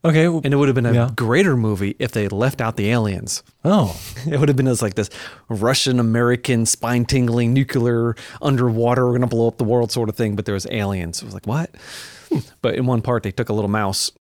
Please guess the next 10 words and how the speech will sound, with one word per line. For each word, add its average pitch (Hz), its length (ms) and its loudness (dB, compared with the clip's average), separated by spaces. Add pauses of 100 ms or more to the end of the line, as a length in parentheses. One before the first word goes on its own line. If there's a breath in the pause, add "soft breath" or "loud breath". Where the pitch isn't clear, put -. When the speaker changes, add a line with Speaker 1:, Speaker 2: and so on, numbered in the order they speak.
Speaker 2:
and 104 180 -2
they're 98 100 -2
describing 104 640 -2
this, 90 200 -4
this - 220 -8
substance, - 880 -2
which 113 260 -4
is 95 400 -4 (140)
a, - 80 -6
a, - 260 -6